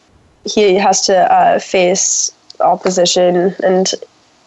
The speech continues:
um, and then there's Bad News Bears and Sandlot. Those are movies that I watched as a kid with my brothers, and they're,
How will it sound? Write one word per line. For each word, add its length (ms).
um, 440
and 100
then 120
there's 300
Bad 260
News 260
Bears 600
and 220
Sandlot. 540
Those 180
are 100
movies 360
that 120
I 100
watched 300
as 140
a 60
kid 480
with 120
my 180
brothers, 720
and 340
they're, 240